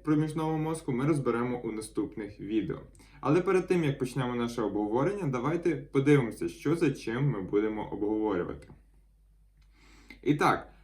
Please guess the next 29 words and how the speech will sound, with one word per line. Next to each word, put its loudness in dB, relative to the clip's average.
почнемо 0
ми 2
з -6
ембріології, 4
як 2
завжди, 0
почнемо -2
з -12
самого -2
початку. -6
Тоді 4
поговоримо 6
про 4
розташування 0
проміжного -2
мозку, -2
тому 2
що 0
виділити 2
проміжний -4
мозок 0
досить 0
важко, -2
тому -4
варто -2
сказати -4
всі -4
його 2
межі. -8